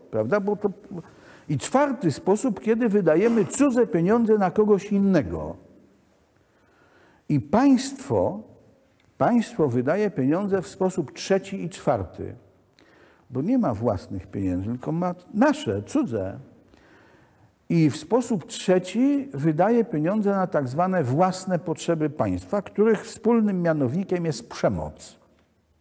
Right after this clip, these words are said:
A więc wojna i siły zbrojne,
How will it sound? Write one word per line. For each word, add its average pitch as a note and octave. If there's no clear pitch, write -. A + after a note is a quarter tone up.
A B2
więc G2+
wojna B2+
i G#2
siły G2+
zbrojne, C#3+